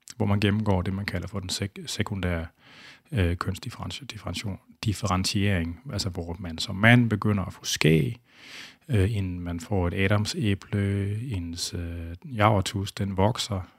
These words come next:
øh, og man begynder selvfølgelig at blive større og tage muskler på, fordi det er noget af det, som testosteron også gør. Øh, og så er testosteronniveauet sådan relativt stabilt højt, øh, indtil en gang i midten eller slutningen af tyverne, hvor det begynder at falde.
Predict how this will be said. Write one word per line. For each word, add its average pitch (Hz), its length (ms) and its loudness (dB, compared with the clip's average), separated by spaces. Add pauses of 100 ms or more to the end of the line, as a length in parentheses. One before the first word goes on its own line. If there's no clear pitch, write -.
(180)
øh, 87 460 0 (840)
og 110 120 0
man 92 140 0
begynder 101 240 2
selvfølgelig 107 380 2
at 113 80 -4 (180)
blive 139 120 -6
større 117 420 4
og 131 100 -2
tage 117 100 6
muskler 123 280 4
på, - 200 -4
fordi 104 120 -12
det 98 100 -2
er - 20 -2
noget 104 120 0
af 98 40 -6
det, 101 100 -2
som 117 120 -6
testosteron 95 520 -10
også 87 180 -10
gør. 98 140 -10 (1200)
Øh, 90 960 8 (600)
og 127 100 2
så 120 640 10
er 110 100 4
testosteronniveauet 110 840 -2
sådan 98 240 -6
relativt 107 580 0
stabilt 139 420 -4
højt, - 500 2
øh, 104 320 2
indtil 98 560 -2 (160)
en 101 60 -2
gang 90 260 -2
i 98 40 -6
midten 92 340 -2
eller 82 120 -8
slutningen 110 380 -4
af 98 60 -10
tyverne, 143 420 0
hvor 104 120 -4
det 98 100 -2
begynder 104 280 -4
at 98 80 -8
falde. 85 380 -6